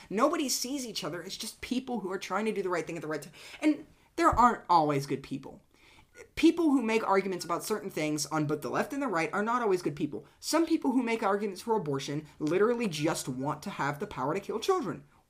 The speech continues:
We can't ignore that. There are people out there who just want the power to kill a child. Because having the power of human life in your hands, it's, it's like a drug. I've not personally had it. I'm so thankful I haven't.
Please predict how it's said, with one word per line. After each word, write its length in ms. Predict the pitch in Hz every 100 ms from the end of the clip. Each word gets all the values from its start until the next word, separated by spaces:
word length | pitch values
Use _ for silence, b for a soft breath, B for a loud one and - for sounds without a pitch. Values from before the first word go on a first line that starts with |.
| _
We 100 | 320
can't 360 | 339 359 359 -
ignore 460 | 240 233 254 285 165
that. 260 | 123 -
There 160 | 220 294
are 240 | 294 359
people 400 | - 330 349 247
out 240 | 269 302 294
there 220 | 147 151 B
who 160 | 269
just 380 | 175 185 240 254
want 180 | 190 226
the 80 | 220
power 260 | 190 190
to 80 | 208
kill 220 | 202 160
a 60 | 170
child. 440 | - 277 240 - - B B
Because 320 | - 349 339 - B
having 280 | - 349 370
the 80 | 302
power 320 | - 254 240
of 80 | 196
human 240 | 220 185
life 200 | 175 180
in 60 | 165
your 120 | 143
hands, 400 | 143 131 127 139 b b b _ _ _ _ _ _ _ _ 285
it's, 300 | 302 - - -
it's 180 | 269 285
like 140 | 311
a 60 | 240
drug. 360 | 156 131 113 - _ _ _ _ _ _ _ _ _ -
I've 180 | 226
not 180 | 277 -
personally 420 | - 247 233 160
had 220 | - 117 -
it. 100 | -
I'm 120 | 185
so 200 | 196 269
thankful 380 | 262 226 202 143
I 120 | 135
haven't. 440 | 143 151 127 127